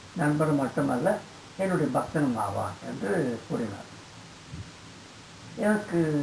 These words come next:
நீங்கள் கூறுவது அவளை நியாயமாக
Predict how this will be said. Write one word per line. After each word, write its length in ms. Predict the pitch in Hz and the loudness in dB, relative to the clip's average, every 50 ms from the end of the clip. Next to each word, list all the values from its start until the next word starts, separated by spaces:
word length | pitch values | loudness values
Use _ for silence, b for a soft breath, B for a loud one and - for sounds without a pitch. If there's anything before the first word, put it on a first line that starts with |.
| 139 139 135 135 127 | 2 0 0 0 0
நீங்கள் 300 | 151 156 156 160 151 - | 2 2 2 2 0 2
கூறுவது 640 | 180 190 190 196 175 160 147 151 143 135 123 120 110 107 110 - - - - - - - - - - - - - - - - | 0 2 4 6 6 6 6 6 4 4 4 2 0 -4 -8 -12 -16 -16 -18 -18 -18 -18 -18 -18 -18 -18 -18 -18 -18 -10 -2
அவளை 400 | - 160 156 156 143 131 131 139 | 2 4 4 4 4 4 4 4
நியாயமாக 400 | 151 160 170 175 175 170 170 165 | 6 8 8 8 8 8 6 6